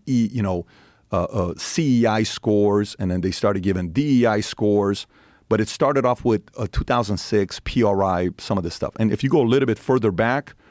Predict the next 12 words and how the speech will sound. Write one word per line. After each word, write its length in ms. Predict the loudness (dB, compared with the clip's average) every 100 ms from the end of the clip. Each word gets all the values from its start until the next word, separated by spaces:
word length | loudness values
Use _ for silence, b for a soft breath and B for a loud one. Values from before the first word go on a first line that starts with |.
| b b b -2
this 140 | 0
started 380 | 2 2 2 2
a 40 |
long 200 | 2 2
time 260 | 0 -2 0
ago 180 | 2 2
by, 320 | 2 0 -2
uh, 220 | -4 -4 0
uh, 260 | 0 0 0
another 340 | 0 2 2
person 420 | 0 0 0 -2 -2
who, 380 | 0 2 0